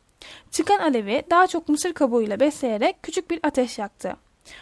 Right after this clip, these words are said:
Kulübenin duvarında gölgeler oynaşmaya başladı. Sonra Yuanna gizli bir yerlerden kutsanmış bir mum çıkardı. Bunu yakarak ocağın önündeki taşa dikti. Hızla çalışıyor, kulübede oradan oraya seyirtirken kendi kendine bir şeyler mırıldanıyordu.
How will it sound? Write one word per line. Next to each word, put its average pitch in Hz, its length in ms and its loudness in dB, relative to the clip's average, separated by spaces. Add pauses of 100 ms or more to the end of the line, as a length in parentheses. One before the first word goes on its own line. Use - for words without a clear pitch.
(120)
Kulübenin 370 460 2
duvarında 214 680 0
gölgeler 302 380 2
oynaşmaya 240 540 -2
başladı. - 480 -6 (540)
Sonra 392 300 2
Yuanna 311 580 2 (160)
gizli 311 320 0
bir 302 100 0
yerlerden 208 720 -2 (260)
kutsanmış 285 580 0
bir 311 120 2
mum 277 220 4
çıkardı. 196 500 -4 (500)
Bunu 349 120 -2
yakarak 339 580 4
ocağın 311 340 2
önündeki 226 420 -2
taşa 262 320 0
dikti. 190 380 -8 (480)
Hızla 330 360 4
çalışıyor, 254 640 0
kulübede 277 680 0
oradan 320 340 2
oraya 226 400 -2
seyirtirken 269 720 -2
kendi 359 300 0
kendine 277 340 2
bir 262 100 0
şeyler 247 360 0
mırıldanıyordu. 190 840 -6